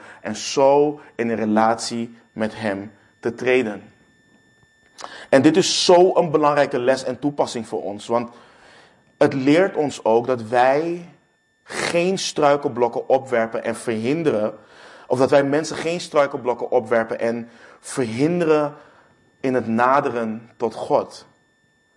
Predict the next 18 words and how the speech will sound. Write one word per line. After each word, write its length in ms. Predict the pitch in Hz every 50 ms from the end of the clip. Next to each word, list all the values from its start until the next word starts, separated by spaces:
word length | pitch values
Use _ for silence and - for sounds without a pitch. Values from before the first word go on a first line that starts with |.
| _ _ _ - - - - - - _
Het, 160 | - - -
het, 160 | 156 151 -
het 120 | 151 139 135
maakt 220 | 151 151 175 165
niet 140 | 175 160 -
uit 180 | 147 160 151
wat 100 | 151 151 147
iemand 240 | - 143 139 131 123
gedaan 400 | - - 110 110 117 120 131 143
heeft. 340 | 135 139 147 180 196 - -
Het 120 | 123 117
maakt 200 | 127 127 131 131
niet 120 | 131 - -
uit 180 | 117 131 131
hoe 100 | 123 127
iemand 280 | - 135 123 120 113 -
eruit 420 | - 85 - - 113 117 123 -
ziet, 380 | - - 151 175 226 220 -